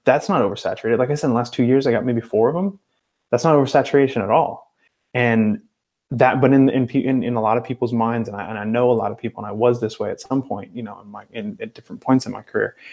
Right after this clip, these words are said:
where I'm just like, "Man, there's so many people." And really what it is,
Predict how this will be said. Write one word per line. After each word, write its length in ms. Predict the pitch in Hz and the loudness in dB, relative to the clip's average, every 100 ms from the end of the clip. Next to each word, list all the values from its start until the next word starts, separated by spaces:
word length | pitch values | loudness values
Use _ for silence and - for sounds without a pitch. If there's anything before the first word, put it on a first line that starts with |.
| - - | -20 -2
where 100 | 113 | 0
I'm 60 | 110 | 2
just 140 | 107 | -2
like, 80 | 113 | -4
"Man, 200 | 117 120 | 0 2
there's 160 | 104 | 0
so 160 | - 113 | -2 -2
many 160 | 113 107 | -2 -2
people." 460 | - 127 101 - - - - | 0 2 0 -2 -14 -10 2
And 120 | 117 | 6
really 160 | 160 | 8
what 140 | 147 120 | 8 8
it 100 | 110 | 8
is, 300 | 101 101 | 6 4